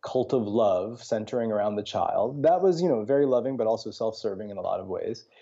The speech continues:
Um, but it's not like these adults stopped needing things just because they left the last piece of fruit always for the boy.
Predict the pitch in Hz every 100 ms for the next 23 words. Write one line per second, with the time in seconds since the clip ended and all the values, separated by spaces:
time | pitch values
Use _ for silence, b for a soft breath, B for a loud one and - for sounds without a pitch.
0 | B B - 120 127 127 123 123 - _
1 | 143 151 151 202 226 170 135 107 135 135
2 | - - - - - 139 123 - - 117
3 | 123 151 131 107 95 90 104 110 104 120
4 | - 107 101 - - 104 107 101 110 113
5 | - 101 104 98 - 107 98 95 113 104
6 | 95 101 98 95 - 90 90 131 90 82